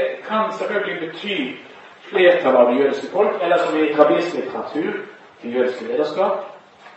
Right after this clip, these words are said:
Men det kan også innebære denne helheten av Israel, nemlig Israel og alle de som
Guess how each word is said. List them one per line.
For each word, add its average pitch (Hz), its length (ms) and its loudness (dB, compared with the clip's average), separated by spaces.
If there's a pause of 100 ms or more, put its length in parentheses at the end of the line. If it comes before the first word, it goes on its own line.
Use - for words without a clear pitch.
(1000)
Men - 120 -8
det 190 180 -4
kan 214 300 2
også 190 260 -2
innebære 208 680 4
denne 175 420 2 (340)
helheten - 880 -4 (680)
av 190 260 0
Israel, - 400 -8 (920)
nemlig 156 520 -6 (540)
Israel 156 680 -6
og 151 300 -4
alle 180 260 -4
de 165 200 -2
som 143 100 -8